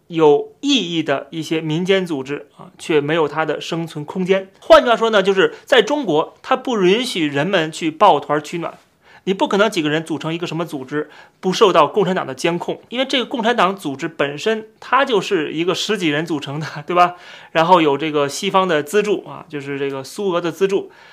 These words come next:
最后颠覆了这个政权。所以说呢，他就是这么过来的，所以他特别对这个民间组织啊，是严防死守的。中国一个很有名的L G B T的团体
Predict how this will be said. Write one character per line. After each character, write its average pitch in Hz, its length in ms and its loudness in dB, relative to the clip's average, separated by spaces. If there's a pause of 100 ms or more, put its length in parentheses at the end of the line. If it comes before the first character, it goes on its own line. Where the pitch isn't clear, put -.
(280)
最 190 100 2
后 170 160 2
颠 196 260 6
覆 196 120 -2
了 156 100 2
这 147 80 0
个 143 100 2
政 151 160 -6
权。 135 320 -6 (320)
所 - 160 2
以 247 80 6
说 226 160 4
呢， 208 160 6
他 269 320 4
就 262 140 0
是 214 60 -4
这 220 80 0
么 202 100 -2
过 247 180 2
来 143 120 4
的， - 180 -8 (160)
所 180 120 -4
以 165 40 -2
他 220 200 0
特 233 240 4
别 175 300 0 (280)
对 196 180 6
这 165 160 -2
个 147 100 0
民 156 220 -4
间 190 180 2
组 160 160 -4
织 143 180 -4
啊， 131 160 -8
是 151 220 -6
严 151 260 0
防 160 200 0
死 156 160 -8
守 147 180 -6
的。 - 120 -14 (200)
中 254 180 -2
国 233 120 10
一 247 60 0
个 247 80 6
很 202 180 0
有 180 160 4
名 151 260 -2
的 196 260 4
L 190 220 6
G 202 200 -2
B 208 160 -4
T 208 220 -2
的 151 240 2
团 165 300 -2
体 175 240 -8